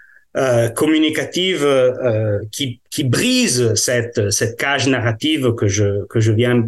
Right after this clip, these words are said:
rapidement de, de, décrire. Et, euh, et en effet, c'est, c'est quelque chose de, de très difficile parce que, bon, d'abord, le phén-, le phénomène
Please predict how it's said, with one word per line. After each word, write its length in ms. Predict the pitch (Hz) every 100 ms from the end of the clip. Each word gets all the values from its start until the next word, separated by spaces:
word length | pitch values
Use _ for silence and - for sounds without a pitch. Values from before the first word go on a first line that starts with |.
| - - 110
rapidement 480 | 110 110 120 117 123
de, 220 | 113 104 101
de, 260 | 101 92 87
décrire. 440 | 104 104 147 247 - - - - - _ _ _ _
Et, 340 | 190 170 170 143
euh, 680 | 123 113 101 98 92 98 -
et 400 | - - - 110
en 80 | 120
effet, 200 | 135 240
c'est, 280 | 233 220 220
c'est 280 | - 202 180
quelque 260 | 170 -
chose 240 | 135 143 123
de, 200 | 113 101
de 120 | 95 101 _ _
très 160 | - 117
difficile 480 | 107 113 - 294 277
parce 180 | 113 -
que, 100 | -
bon, 160 | 107 -
d'abord, 380 | - - 127 120
le 100 | 127
phén-, 280 | 107 127 120
le 100 | 127
phénomène 580 | 110 131 123 139 135 131